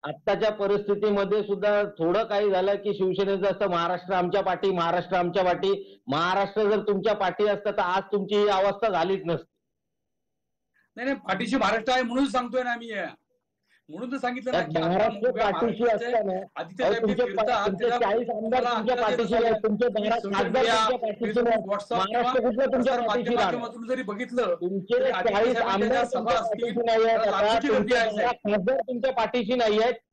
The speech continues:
Speaker 1: महाराष्ट्र कुठला तुमच्या पाठीशी उभा राहणार?
Speaker 2: नाही, नाही, आता पाहिलं तर तुम्ही, तर आपल्या पा-, पाठीशी महाराष्ट्र आहे का नाही हे आपण बघितलेलं आहे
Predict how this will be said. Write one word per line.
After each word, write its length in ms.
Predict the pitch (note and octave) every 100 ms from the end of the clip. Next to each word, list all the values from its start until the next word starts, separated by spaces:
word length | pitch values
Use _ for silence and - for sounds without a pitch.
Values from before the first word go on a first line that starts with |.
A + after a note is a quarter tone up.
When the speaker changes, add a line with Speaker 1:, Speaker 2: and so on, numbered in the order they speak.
| -
Speaker 1:
महाराष्ट्र 480 | G3+ A#3 C4+ - B3+
कुठला 300 | C4 C#4 C4
तुमच्या 220 | A#3+ C4
पाठीशी 360 | A#3+ A3+ G#3
उभा 200 | A3+ G3+
राहणार? 260 | F3 C#3 G#2+ - _ _ _ _ _ _ _ _ _ _ _
Speaker 2:
नाही, 100 | F3
नाही, 140 | G#3 - _
आता 220 | D3+ D3+
पाहिलं 380 | G3+ F#3+ G3+ A3
तर 140 | A3+ A3+
तुम्ही, 540 | G3+ G#3+ G#3+ F#3 G#3 - _ - _ -
तर 160 | G#3+ G#3+
आपल्या 280 | E3 F3+ A3+
पा-, 240 | G#3+ G3
पाठीशी 380 | E3+ G3 G3+ G#3+
महाराष्ट्र 340 | G3 F3+ F#3 A3+
आहे 180 | A3
का 80 | A3
नाही 120 | A#3+
हे 80 | A3
आपण 280 | G#3+ A3 A#3+
बघितलेलं 380 | A#3 C4 C4+
आहे 100 | C4